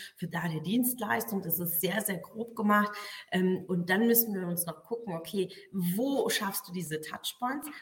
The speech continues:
Wo schaffst du Content Marketing? Wo kommen deine Kontakte her, also deine Leads? Wie warm sind sie denn, wenn du dann in die Kommunikation hier gehst, ja, bei dem eins zu X? Oder,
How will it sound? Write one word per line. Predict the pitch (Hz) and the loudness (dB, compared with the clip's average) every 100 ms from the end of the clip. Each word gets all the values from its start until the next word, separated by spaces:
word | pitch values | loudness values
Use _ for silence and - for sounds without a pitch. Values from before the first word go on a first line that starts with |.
| - | -6
Wo | 190 233 | 0 0
schaffst | 277 - 240 233 - | 2 2 2 0 -4
du | |
Content | 220 - 196 190 175 - | -6 -2 -2 -2 -6 -2
Marketing? | 165 175 233 254 - 277 285 233 180 | 2 2 0 -6 -4 0 4 4 4
Wo | 196 202 | 2 0
kommen | - 208 208 208 196 | -2 0 2 2 0
deine | 170 175 175 | 0 -2 -2
Kontakte | - 196 - 208 - 175 | -4 -6 -2 -4 -2 -2
her, | 185 220 220 | 2 6 6
also | 190 175 | 4 0
deine | 165 170 | 0 0
Leads? | 160 160 269 320 - - - - - | 0 2 2 2 0 -2 -4 -14 -2
Wie | 180 220 185 | 4 4 6
warm | 208 190 | 6 6
sind | 170 226 339 - | 4 2 2 -2
sie | 320 | -2
denn, | 302 311 311 | 2 4 2
wenn | 277 277 | 0 -2
du | 254 | -2
dann | 233 247 | 0 2
in | 226 | 2
die | 226 | 0
Kommunikation | 226 240 220 220 - 220 - - 208 214 | -4 -4 -2 -2 -6 -14 -10 -6 -2 -2
hier | 202 196 | 0 0
gehst, | 196 185 180 190 - 180 | -2 -2 0 0 -2 -2
ja, | 180 196 - 151 | -2 -2 -4 -8
bei | 185 | -6
dem | 175 175 | -2 -2
eins | 175 185 185 - - | 0 0 0 0 0
zu | - 175 | 0 0
X? | 226 226 - - | -2 -2 -2 -2
Oder, | 165 165 | -2 -2